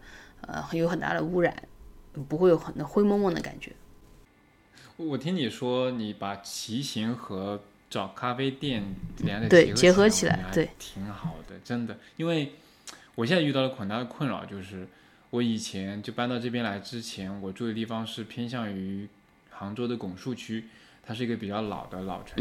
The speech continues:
Speaker 2: 市，
Speaker 1: 嗯，老城区，
Speaker 2: 而且是偏中心地带的区，
Speaker 1: 对。
Speaker 2: 对。所以那个地方它遍布着非常多的好的社区咖啡馆，
Speaker 1: 嗯。
Speaker 2: 我经常也会周末的时候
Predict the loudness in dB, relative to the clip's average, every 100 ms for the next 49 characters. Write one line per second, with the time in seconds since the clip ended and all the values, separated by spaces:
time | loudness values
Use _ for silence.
0 | 10 10 6 4 6 4 4 0 0 -6
1 | 0 2 2 0 -2 -4 -4 -6 -8 -10
2 | -10 -8 -10 -10 -20 -20 -20 -2 2 4
3 | 2 2 2 2 0 -2 -4 -2 -2 -2
4 | -6 -6 -2 -2 -2 -4 -6 -4 -4 -2
5 | -4 -4 -4 -6 -8 -10 -10 -10 -10 -8
6 | -6 -6 -8 -6 -6 -8 -14 -20 -20 -8
7 | 4 6 6 2 0 -2 -2 -2 0 0
8 | -2 -4 -6